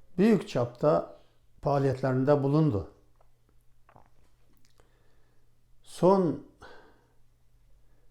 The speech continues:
e, Sayın Trump'ın birkaç gün önce açıkladığı, ha,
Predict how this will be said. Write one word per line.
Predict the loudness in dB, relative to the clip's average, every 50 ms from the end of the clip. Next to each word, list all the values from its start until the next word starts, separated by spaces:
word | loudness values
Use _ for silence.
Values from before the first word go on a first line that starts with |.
| -8 -4
e, | -2 -2 -2
Sayın | -2 0 0 0 2 0 0
Trump'ın | -2 -2 -2 -2 -2 -2 -4 -4 -2 -2 -4 -6 -10 -16 -20 _ _ _ _ -10 -8
birkaç | -8 -6 -2 -2 -2 -2 -2 -2
gün | -4 -4 -4
önce | -4 -4 -4 -2 -2 -2 0 0 0 0 0 -2
açıkladığı, | -6 -10 -10 -8 -6 -4 -2 -2 0 0 0 0 -2 -2 -6 -14 -20 _ _ _ _ _ _ _ _ -20 -20 _ _ _ _ _ _ _ _ _ -18 -16
ha, | -14 -14